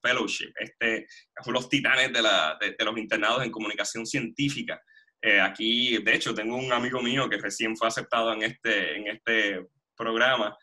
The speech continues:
y va a estar tra-, es un científico, se graduó ahora de, del P H D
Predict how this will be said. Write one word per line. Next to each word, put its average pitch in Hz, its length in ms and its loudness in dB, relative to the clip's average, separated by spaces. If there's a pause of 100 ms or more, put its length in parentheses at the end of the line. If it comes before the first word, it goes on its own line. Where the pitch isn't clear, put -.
(360)
y 117 460 2
va 104 100 2
a 127 40 -2
estar - 220 0
tra-, 151 180 2
es - 80 0
un 151 60 0
científico, 160 480 -2
se 110 120 -2
graduó 104 300 -2
ahora 131 280 2
de, 127 280 0
del 117 200 -6
P 117 100 0
H 127 240 0
D 127 320 0